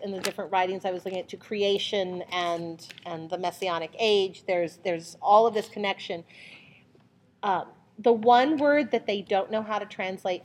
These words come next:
from Hebrew is spelled Aleph Tav. The word is pronou-, it's pronounced Et. Uh, it generally is a direct object marker.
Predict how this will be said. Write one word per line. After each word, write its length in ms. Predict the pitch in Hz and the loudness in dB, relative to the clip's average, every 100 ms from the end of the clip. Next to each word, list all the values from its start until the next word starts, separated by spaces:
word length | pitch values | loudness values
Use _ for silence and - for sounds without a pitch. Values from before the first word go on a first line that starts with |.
| - | -6
from 180 | 175 175 | -6 -6
Hebrew 600 | 208 180 170 143 135 - _ _ _ - | -12 -8 -6 -4 -6 -10 _ _ _ -6
is 460 | 180 175 170 - _ _ _ _ _ _ | -4 -4 -8 -20 _ _ _ _ _ _
spelled 540 | - - 233 196 165 165 | -20 2 4 6 2 0
Aleph 280 | 165 156 - | -2 -2 -4
Tav. 240 | 123 - - _ _ _ _ _ _ _ _ _ | -10 -10 -14 _ _ _ _ _ _ _ _ _
The 80 | 190 | -8
word 280 | 180 185 185 | 0 0 0
is 180 | 190 170 | -6 -10
pronou-, 340 | - 190 165 | -8 -6 -6
it's 140 | 175 - | -8 -8
pronounced 460 | 196 190 214 - - | -2 -2 -2 -10 -4
Et. 320 | 185 - - _ _ _ _ _ _ _ _ - | -4 -4 -14 _ _ _ _ _ _ _ _ -8
Uh, 220 | 185 175 175 | -4 -2 -4
it 120 | 175 | -4
generally 560 | 202 202 214 214 208 | -4 -2 0 0 -2
is 140 | 196 202 | -4 -6
a 60 | |
direct 340 | 180 180 175 175 | -6 -2 -4 -2
object 400 | 175 170 180 - | -4 -4 -10 -12
marker. 460 | 175 156 156 147 | -12 -10 -10 -12